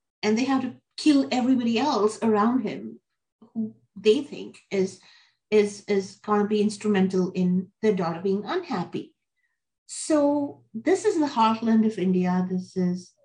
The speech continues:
literally U P. It's a Shakespearean love story where literally the gangsters know everything. They track this guy. They know everything about his life. And he is now stuck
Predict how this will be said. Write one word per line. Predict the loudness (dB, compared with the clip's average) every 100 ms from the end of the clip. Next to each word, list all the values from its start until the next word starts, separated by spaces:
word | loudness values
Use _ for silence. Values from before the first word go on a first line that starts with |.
| -10
literally | -4 0 0 -2 -6 -6 -8 -12 -8
U | -2 4 4 4 -2
P. | -6 -6 -14 _ _ _ _ _ -2
It's | 0 0 -2
a |
Shakespearean | -4 -2 -4 -4 0 0 2
love | 0 -2
story | -6 -6 -4 -4 -10 -12
where | -8 -2 0 0 -2 -8 -18 _ _ _ 0
literally | 4 6 4 2 0 0 -2 -6 -10 _ _ _
the | -6 -2 0 -2 0
gangsters | 2 2 0 -4 -4 -2 -2
know | -4 -6 -4
everything. | -2 2 2 2 0 -2 -2
They | -6 -8
track | -2 0 0 -4
this | -10 -8
guy. | -2 0 0
They | -2
know | -6 -6
everything | -8 -6 -4
about | -4 -2
his | -4 -4
life. | -4 -6 -8 -16 _ _ _ _ _ _ _ -8
And | 0 2 2 0 -6 _ _
he | _ -4 2 2 0 -4 -12 _ _ _ -4
is | -2 0
now | 0 -2
stuck | -6 -6 -4 -4 -8